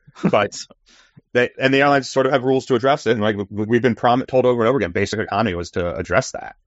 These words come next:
Speaker 2: Like, Uni-, well, United's version of basic economy with no bag
Speaker 1: Yeah.
Speaker 2: included the same thing. No bags, like, no carry-on,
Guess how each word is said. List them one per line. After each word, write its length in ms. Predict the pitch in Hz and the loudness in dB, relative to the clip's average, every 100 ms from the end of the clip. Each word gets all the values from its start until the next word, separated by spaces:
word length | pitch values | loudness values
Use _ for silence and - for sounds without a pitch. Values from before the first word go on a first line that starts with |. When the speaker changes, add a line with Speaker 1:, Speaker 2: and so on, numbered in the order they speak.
| - | -6
Speaker 2:
Like, 220 | 90 85 | -4 -4
Uni-, 180 | 104 113 139 | -2 0 0
well, 100 | 107 | 0
United's 360 | 110 139 131 | 0 0 0
version 180 | 107 104 | -2 -2
of 60 | 98 | -2
basic 220 | 95 95 | -2 -4
economy 300 | - 98 98 | -2 0 2
with 100 | 95 | 0
no 100 | 98 | 0
bag 400 | 107 110 85 - _ _ _ - | 2 2 -2 -6 _ _ _ -2
Speaker 1:
Yeah. 140 | 110 104 - | -2 -2 -10
Speaker 2:
included 360 | - 123 110 | -2 0 2
the 60 | 107 | 0
same 200 | 107 98 | 0 0
thing. 200 | 127 92 | 0 0
No 80 | 87 | 0
bags, 440 | 95 92 80 92 | 2 2 0 -2
like, 240 | 85 85 - _ | -2 -2 -6 _
no 120 | 107 | -6
carry-on, 500 | - 107 92 82 82 | 0 2 2 0 -4